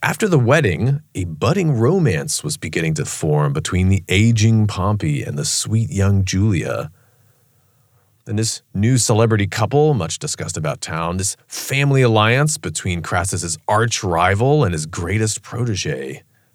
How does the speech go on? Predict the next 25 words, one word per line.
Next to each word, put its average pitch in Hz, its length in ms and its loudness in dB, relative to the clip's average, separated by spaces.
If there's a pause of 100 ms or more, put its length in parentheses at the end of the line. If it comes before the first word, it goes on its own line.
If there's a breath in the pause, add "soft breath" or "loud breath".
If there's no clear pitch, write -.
(120)
represents 131 540 2
a - 40 -2
serious 110 600 0
threat. - 460 -4 (880 soft breath)
The 92 80 2
relationship 104 640 2 (320)
that 78 100 -6
they 80 120 -2
had 73 400 -4 (220)
needed 98 320 2
now 78 160 0
to 76 80 -2
be 76 280 -4
counterbalanced. - 880 -6 (1040 soft breath)
And 143 100 0
Crassus 233 320 2
has 170 160 4
two - 320 -4
ways, 107 640 2
mainly, 76 440 -2
of 76 120 -8
dealing 76 320 -4
with 64 180 -12
this. - 380 -4 (140)
First, - 800 0